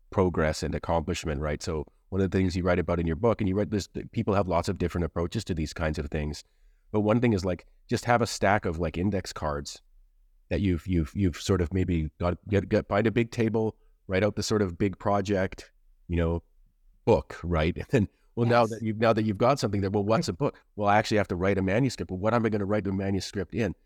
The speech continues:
Speaker 1: How am I gonna work with my co-, who are my co-authors? What's the end goal? What, what's the platform I wanna get it on? What, you know, and, like, it can, it can be, like, it, as you've talked about, overwhelming, uh, to sort of this
Speaker 2: Absolutely.
Speaker 1: thing, but, but just sit there, take the time, break it down, and have this pi-, and you can have a pile of cards.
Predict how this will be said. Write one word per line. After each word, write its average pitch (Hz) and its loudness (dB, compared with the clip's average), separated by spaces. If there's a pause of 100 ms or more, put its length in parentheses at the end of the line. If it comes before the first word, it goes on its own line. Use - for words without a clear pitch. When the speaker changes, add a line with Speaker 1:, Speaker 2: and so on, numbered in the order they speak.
(300)
Speaker 1:
How 104 -4
am 110 4
I 113 4
gonna 110 2
work 107 0
with 110 -4
my 95 0
co-, - -8
who 107 0
are 107 2
my 101 2
co-authors? 101 0 (260)
What's 107 -2
the 110 2
end 107 2
goal? 90 2
What, 85 -2
what's 95 -2
the 101 -2
platform 98 0
I 90 0
wanna 87 -2
get 92 0
it 95 0
on? 85 -2
What, 95 -6 (460)
you 110 0
know, 107 6
and, 117 2
like, 107 2
it 110 0
can, 110 0
it 98 -2
can 101 0
be, 101 2
like, 90 0
it, 80 -4
as 82 -4
you've 90 -8
talked 107 0
about, 95 -2
overwhelming, 107 2 (340)
uh, 104 2
to 117 -4
sort 104 -8
of 104 -2
this 98 0
Speaker 2:
Absolutely. - -18
Speaker 1:
thing, 104 -2
but, 104 -2
but 104 0
just 107 -2
sit 113 0
there, 135 2
take 110 -4
the 123 -4
time, 98 -2
break 95 -2
it 90 -4
down, 95 2
and 98 2
have 92 2
this 90 -4
pi-, - 0
and 107 -2
you 98 0
can 95 -2
have 98 2
a 98 -2
pile 104 0
of 87 -6
cards. 104 -2